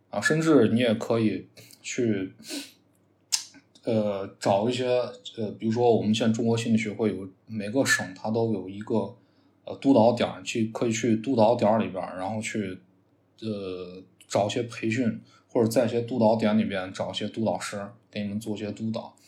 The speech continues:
我是觉得这都是一个比较不错的一些选择，但是仅限于你对这个行业刚起步、刚了解哈，这样做还是比较合理的。但特别切记，比如说你是个江湖派，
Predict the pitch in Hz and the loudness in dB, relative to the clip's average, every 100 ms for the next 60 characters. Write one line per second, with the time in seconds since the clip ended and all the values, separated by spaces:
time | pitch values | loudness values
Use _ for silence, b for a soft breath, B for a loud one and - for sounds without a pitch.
0 | b b 101 110 110 117 120 127 117 123 | b b -12 -8 -4 -2 0 0 -2 -4
1 | 110 101 92 - 104 92 - 104 - 110 | -6 -6 -8 -6 -6 -6 -8 -8 -6 -6
2 | 107 - 90 - - - - b b b | -6 -10 -12 -16 -14 -16 -16 b b b
3 | 143 143 120 113 143 117 117 127 123 110 | -2 0 0 2 4 4 2 0 -4 -10
4 | 104 113 117 123 107 - 104 104 95 - | -10 -6 -2 -2 -4 -8 -6 -6 -8 -6
5 | 113 113 110 110 110 110 110 107 90 101 | -2 0 0 -4 -6 -6 -4 -4 -4 -6
6 | 101 95 92 - _ _ _ - 117 107 | -8 -14 -18 -20 _ _ _ -6 -4 -2
7 | 110 101 98 95 95 90 - 101 - - | -4 -4 -4 -4 -6 -6 -10 -12 -12 -18
8 | - B B B - 147 - - 208 151 | -20 B B B 2 4 4 6 8 8
9 | 117 127 - 135 269 113 117 117 131 113 | 6 2 2 0 0 -2 -2 0 0 0
10 | 104 120 113 113 113 104 113 95 | 0 -2 0 0 -2 -4 -4 -6